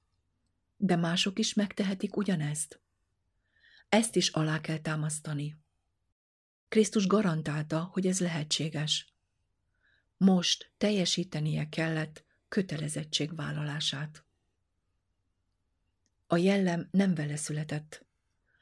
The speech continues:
A jellemet ki kell munkálni. Több teszt, kísértés és próba által épül.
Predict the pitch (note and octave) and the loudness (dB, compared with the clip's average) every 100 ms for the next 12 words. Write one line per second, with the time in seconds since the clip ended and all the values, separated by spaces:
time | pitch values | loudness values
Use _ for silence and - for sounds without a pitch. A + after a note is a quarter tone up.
0 | _ _ _ _ E3 E3+ F#3+ F#3+ F3+ D#3+ | _ _ _ _ 4 6 6 4 2 -2
1 | D#3 G3+ F#3+ E3+ F#3 E3+ - C#3+ D3 D3 | -4 -4 -2 2 2 2 0 -2 -2 -4
2 | D3+ _ _ _ _ _ _ _ - F#3 | -6 _ _ _ _ _ _ _ 6 6
3 | F#3 - F3 F3 - - - _ - G3 | 4 0 0 2 -2 -6 -20 _ 2 2
4 | F#3+ F3 E3+ D#3+ D#3+ - - - _ - | 4 2 2 -2 0 -2 -6 -16 _ 2
5 | E3+ - - G#3+ F#3 - D3+ D3+ D3 D3 | 2 0 2 4 4 0 -2 -2 -4 -6
6 | - D3 D3+ D#3 D3+ | -4 -4 -4 -4 -4